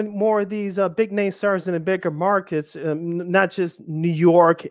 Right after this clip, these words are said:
and Chicago and, and, and Boston and Philadelphia. You, you need stars in those markets, but those smaller markets as well, and that you need those teams to start winning,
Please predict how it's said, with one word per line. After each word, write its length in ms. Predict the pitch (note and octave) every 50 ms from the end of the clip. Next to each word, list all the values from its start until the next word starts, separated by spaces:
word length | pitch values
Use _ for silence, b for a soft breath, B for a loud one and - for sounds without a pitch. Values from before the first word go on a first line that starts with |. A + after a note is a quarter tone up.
| - _
and 240 | - D#3+ D#3+ D#3 C#3+
Chicago 1300 | - - - D#3 D3 - - - F3+ F3 E3 D#3 D#3 D#3 D3+ D3 D3 D3 D3 D3 D3+ D3+ D3 D3+ D3 - _ _
and, 200 | D#3 D3 D3 A#2+
and, 240 | E3+ D#3 D#3 D#3+ E3+
and 180 | D3 C#3+ C3 C#3
Boston 680 | D#3+ D#3+ D#3+ E3 D#3+ - - - D#3 C#3+ D3 D3 C#3+ -
and 160 | D#3 D3+ C#3
Philadelphia. 540 | - E3 D#3 D3+ D#3 D#3+ D#3 D3+ E3 D3 D3
You, 220 | D3 D3+ F3 E3
you 40 | E3+
need 140 | F3+ F#3+ F#3
stars 400 | E3+ - - F3+ E3+ D#3+ - E3
in 40 | D#3+
those 160 | D#3 D#3 D3
markets, 360 | D#3 F3+ F#3+ F#3 F3 E3 -
but 160 | - F3 E3
those 160 | E3+ E3+ E3 -
smaller 400 | F#3 G3 A3+ A#3+ A#3 G#3+ G3+ F#3
markets 400 | F3+ G3 G3 F#3+ - F#3 - F3
as 160 | E3 - -
well, 240 | G3 G3 F#3+ F3+ D#3+
and 180 | D#3+ D#3+ E3
that 120 | E3 D#3+ E3
you 120 | E3 F#3
need 160 | G3 G#3 F#3+
those 220 | G3+ F3+ F3 - -
teams 260 | G3 F#3 F3+ E3+ -
to 180 | - E3+ D#3
start 360 | D3 - - - F3 E3 D#3 D3+
winning, 340 | F3 G#3+ A#3 G#3 D#3+ C#3+